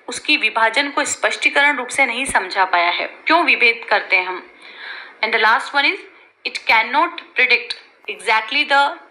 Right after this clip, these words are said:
tetrahedral and square planar structure of four coordinate, चार उप सहसंयोजक संख्या वाले संकुल यौगिकों की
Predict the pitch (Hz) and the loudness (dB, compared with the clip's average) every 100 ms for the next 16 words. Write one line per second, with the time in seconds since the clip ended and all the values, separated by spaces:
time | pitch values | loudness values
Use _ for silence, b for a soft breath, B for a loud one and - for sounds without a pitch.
0 | - 202 - 277 269 254 254 285 - - | -2 -2 0 2 2 2 -2 -4 -10 -2
1 | 233 233 247 - - - - 247 247 277 | 0 0 -2 -14 -12 -10 -2 2 2 0
2 | - 240 220 226 226 - - 220 214 - | -4 -2 -2 -2 -4 -8 -6 -6 -6 -4
3 | 226 226 - 233 254 254 - 202 190 202 | 0 0 -2 -4 -4 -4 0 2 2 0
4 | 208 - - B B B B B _ - | -2 -2 -6 B B B B B _ -2
5 | 294 262 277 311 - - - 302 311 - | 2 4 4 2 -2 -14 -10 -8 -10 -6
6 | 247 247 240 220 208 214 220 226 - 233 | -2 -2 -4 -6 -4 -4 -2 -4 -2 -4
7 | 208 226 226 208 214 240 240 B B - | -2 0 2 4 2 0 -2 B B -14
8 | - 262 254 254 302 311 302 - 202 190 | -2 0 -2 -4 0 0 0 -6 -12 -6
9 | 226 214 247 247 - 240 240 226 165 - | -4 -4 -4 -6 -2 -4 -2 -4 -4 -10